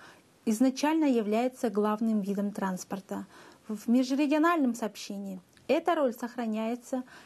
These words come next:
и в обра-, обозримом будущем, так как по объективным причинам реальной альтернативной железнодорожным перевозкам не существует. В Республике Казахстан практически отсутствуют морской или речные виды транспорта.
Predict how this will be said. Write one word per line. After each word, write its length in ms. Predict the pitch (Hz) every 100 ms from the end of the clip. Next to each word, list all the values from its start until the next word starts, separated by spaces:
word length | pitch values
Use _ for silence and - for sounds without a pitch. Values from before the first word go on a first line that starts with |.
| -
и 80 | 262
в 80 | 254
обра-, 520 | - 240 254 262 - - _
обозримом 800 | - 226 247 240 254 339 247 190
будущем, 640 | 202 226 247 240 - 269 - - -
так 180 | 269 277
как 200 | - 302 -
по 100 | 262
объективным 840 | 226 277 269 - 269 269 208 202 - _ _ -
причинам 580 | 233 - 226 220 240 247
реальной 580 | - 240 254 247 226 214 208
альтернативной 840 | 226 - 247 240 240 254 220 208
железнодорожным 720 | 196 226 220 220 214 202 196
перевозкам 600 | 190 196 196 202 - 262 254 - -
не 120 | 247
существует. 720 | 269 285 285 269 - 220 190 - _ - - - - -
В 40 |
Республике 440 | 240 - 392 339 -
Казахстан 520 | 240 226 - 247 240 - -
практически 600 | 254 240 - 381 - 254
отсутствуют 760 | 233 - 269 254 - 220 214
морской 520 | 240 254 247 - 226
или 220 | - 240 247
речные 560 | 233 214 - 240 262
виды 240 | 240 233 247
транспорта. 720 | 240 202 185 - - 196